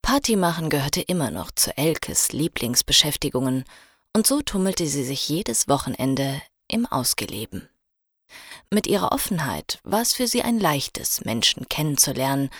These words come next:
und auch zu flirten, wenn ihr ein Gegenüber gefiel. Ob Männlein oder Weiblein, machte für sie keinen großen Unterschied. Hauptsache, es klickte und man war sich sympathisch.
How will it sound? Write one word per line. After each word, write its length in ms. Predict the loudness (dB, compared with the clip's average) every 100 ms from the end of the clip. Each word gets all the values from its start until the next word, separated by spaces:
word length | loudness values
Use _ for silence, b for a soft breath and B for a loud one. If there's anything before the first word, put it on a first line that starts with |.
| B B _
und 180 | -2 -2
auch 80 |
zu 160 | -2 -2
flirten, 600 | 0 2 2 0 -8 -10 -14 _
wenn 220 | -2 0
ihr 160 | -2 -4
ein 180 | -6 -6
Gegenüber 560 | -6 -6 -4 -2 -2
gefiel. 400 | -6 -4 -2 -4 -6 _ _ _ _ _ _ _ B B B B
Ob 200 | -2 2
Männlein 460 | 2 4 2 0 -2
oder 260 | 0 2
Weiblein, 540 | 4 2 0 0 0 0
machte 320 | 0 0 -2
für 140 | 0
sie 220 | 0 0 -2
keinen 400 | -2 -2 0 -2
großen 360 | 0 2 2
Unterschied. 680 | 0 -2 0 -2 -2 -10 -12 _ _ _ _ B B B B B
Hauptsache, 600 | 2 2 2 0 0 0
es 140 | -2 -2
klickte 640 | -4 -2 -2 -2 -6 -8 -10 -18 _ _ _ _ _
und 240 | -8 -6
man 160 | -6 0
war 160 | 2
sich 220 | 2 0 -2
sympathisch. 800 | 0 -2 -2 -4 -2 -2 -2